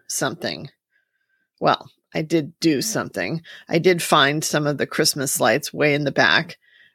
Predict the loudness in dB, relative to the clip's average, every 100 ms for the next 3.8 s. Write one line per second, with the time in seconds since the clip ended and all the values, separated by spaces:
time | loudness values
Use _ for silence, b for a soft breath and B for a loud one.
0 | b -6 0 0 0 -2 -2 0 -2 2
1 | 4 4 4 2 2 0 2 2 2 -4
2 | 0 0 0 -2 0 -2 -6 -6 -2 -2
3 | 0 -2 2 2 2 0 -4 -6